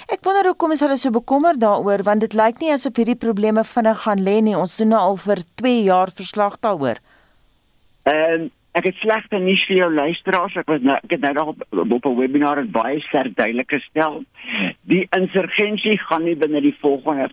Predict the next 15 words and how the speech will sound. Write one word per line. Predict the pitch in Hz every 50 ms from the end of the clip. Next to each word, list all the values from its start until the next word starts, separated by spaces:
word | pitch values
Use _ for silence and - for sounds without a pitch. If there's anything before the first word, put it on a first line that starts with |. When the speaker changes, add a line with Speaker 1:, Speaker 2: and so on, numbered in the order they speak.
| _ -
Speaker 2:
vyf, | 156 139 143 139 - _ _ _ _ _ _ _ _ _ _ -
dan, | - 143 160 175 180 175 135 -
dan | - 165 190 208
is | 226 196
ek | 233 220 -
optimisties, | - 180 - - 175 170 143 127 120 120 - - - 101 87 - - - _ - - - _ _ - 180
binne | 151 170 180 180
die | 180 180
volgende | - 175 160 147 156 165 151 143
drie | 120 143 139 135
tot | 147 131 - -
vyf | 139 123 131 -
jaar | 123 127 127 - _ - 185
opgelos | 180 - - - 196 190 196 196 190 -
word | 190 190 190 190